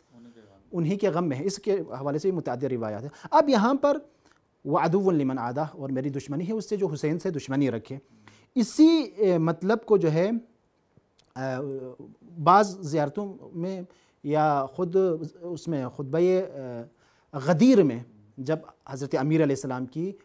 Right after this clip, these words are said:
ولایت کا اعلان ہوا، وہاں پر جو ایک دعا فرمائی ہے حضرت رسول خدا نے،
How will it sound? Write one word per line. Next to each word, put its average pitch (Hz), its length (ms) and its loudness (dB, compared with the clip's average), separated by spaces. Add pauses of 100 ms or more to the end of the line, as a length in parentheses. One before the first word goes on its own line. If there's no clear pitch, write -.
ولایت 202 600 8
کا 240 80 6
اعلان 131 280 0
ہوا، 170 200 -4 (260)
وہاں 160 180 -4
پر 233 120 -2
جو 214 120 0
ایک 175 200 0
دعا 220 400 0
فرمائی 151 400 2
ہے 123 140 -8 (200)
حضرت 123 240 -10
رسول 113 360 -8
خدا 117 160 -10
نے، 175 120 -10